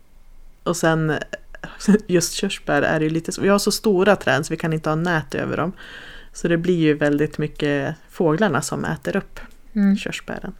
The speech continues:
Speaker 1: Men, eh, men det är absolut värt att ha det. Men min nummer ett blir,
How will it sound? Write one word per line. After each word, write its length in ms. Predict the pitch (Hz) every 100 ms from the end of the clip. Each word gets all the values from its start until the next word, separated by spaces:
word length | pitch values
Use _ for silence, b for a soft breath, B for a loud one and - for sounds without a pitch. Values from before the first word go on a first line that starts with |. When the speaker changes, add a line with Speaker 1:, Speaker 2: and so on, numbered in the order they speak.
| -
Speaker 1:
Men, 440 | 180 165 160 156 156
eh, 40 | - -
men 260 | 180 170 160
det 120 | 156
är 60 | 160
absolut 520 | - 180 165 156 -
värt 300 | 151 156 -
att 60 |
ha 180 | 151 -
det. 120 | 165 170 - - - - - - - - B B B B B B B B B B - - -
Men 320 | - 190 185 - - - - - - - - - - - -
min 300 | 180 220 302
nummer 400 | 208 160 151 -
ett 360 | 165 - - -
blir, 800 | - 165 180 170 175 170 170 165